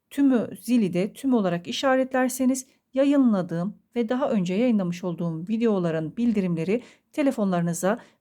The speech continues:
mesaj olarak gelecektir. Beğeni ve yorumlarınız gerçekten çok değerli, çok kıymetli. Bunun için hepinize ayrı ayrı teşekkür ediyorum. Bugün hanımlar sizlere harika, tek sırada ilerleyen pullu bir modelin yapılışını anlatacağım. İnşallah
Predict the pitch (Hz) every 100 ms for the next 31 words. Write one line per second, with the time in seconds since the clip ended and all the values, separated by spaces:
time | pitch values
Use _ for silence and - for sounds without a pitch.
0 | - 233 233 202 - - 220 190 214 -
1 | 185 170 135 127 - - _ _ 226 277
2 | 262 226 220 226 208 190 185 180 202 226
3 | 233 220 220 214 220 214 - 214 214 214
4 | 220 220 220 214 - 226 220 220 220 226
5 | - _ _ 294 262 220 202 190 185 269
6 | 277 196 175 180 - - 240 185 165 170
7 | 262 226 - 170 - 151 143 143 139 -
8 | - - _ 240 240 240 233 185 175 185
9 | 214 214 185 165 196 180 160 - 202 214
10 | - - - 269 - 190 165 160 208 208
11 | 175 160 165 190 214 - 247 185 170 156
12 | 196 208 180 196 208 208 160 - 247 208
13 | 175 175 175 160 170 - 233 233 240 233
14 | 240